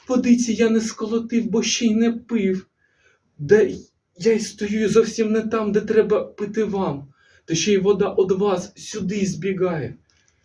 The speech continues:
"Та себто я брешу!" тут вовк йому гукнув. "Чи бач, іще базікать стало? Таких іще поганців не бувало. Здається, ти позаторік тут був і капості мені робив.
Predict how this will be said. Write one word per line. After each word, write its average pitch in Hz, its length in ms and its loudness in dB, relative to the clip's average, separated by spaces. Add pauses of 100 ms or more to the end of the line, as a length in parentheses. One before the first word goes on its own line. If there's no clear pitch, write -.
(240)
"Та 226 140 6
себто - 440 4
я 170 160 8
брешу!" 160 720 2 (560)
тут - 200 -8
вовк 135 360 -2
йому 131 240 0
гукнув. 147 500 -2 (640)
"Чи 285 200 6
бач, - 500 0 (260)
іще 196 300 2
базікать 180 600 0
стало? 120 540 -10 (400)
Таких 170 460 2
іще - 280 4
поганців 175 640 4
не 175 140 4
бувало. 175 640 4 (640)
Здається, 180 640 6
ти 185 320 4
позаторік 196 640 4
тут 120 220 -16
був 110 360 -10 (440)
і 202 100 4
капості - 600 0
мені 139 320 -2
робив. 127 400 -4